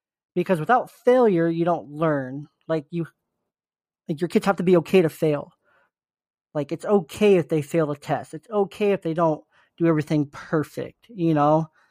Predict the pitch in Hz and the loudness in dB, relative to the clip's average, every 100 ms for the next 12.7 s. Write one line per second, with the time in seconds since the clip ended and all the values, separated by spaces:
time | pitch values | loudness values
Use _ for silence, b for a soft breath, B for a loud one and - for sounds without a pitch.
0 | _ _ - 220 - 220 214 202 202 175 | _ _ -8 -8 0 2 4 2 2 0
1 | 170 175 175 165 175 170 165 165 _ - | 2 0 0 0 2 0 -2 -4 _ -4
2 | 185 196 180 175 160 170 180 170 165 180 | -4 0 0 2 -2 -2 0 0 -2 -6
3 | 165 170 160 160 165 170 - 165 156 156 | -10 -4 -2 0 -2 -2 -6 -4 0 2
4 | 156 151 _ _ _ _ _ _ _ _ | 0 -4 _ _ _ _ _ _ _ _
5 | - 254 277 180 - 190 196 - 156 143 | -6 0 2 2 0 2 2 -2 -6 -2
6 | 143 151 160 147 139 135 139 175 147 139 | 0 2 2 0 -6 -8 -4 -2 0 -2
7 | 147 151 _ _ _ _ _ _ _ _ | -6 -8 _ _ _ _ _ _ _ _
8 | _ - 180 156 - 160 147 139 - - | _ -4 0 0 0 0 0 -4 -10 -2
9 | 160 156 147 _ _ _ _ _ _ 185 | 2 2 0 _ _ _ _ _ _ -4
10 | 165 147 151 160 170 _ _ _ _ _ | 0 0 0 -2 -6 _ _ _ _ _
11 | 165 202 208 196 190 185 175 151 175 165 | -8 -8 0 2 2 0 -2 0 2 2
12 | 160 160 151 143 143 139 | 2 2 2 0 -2 -4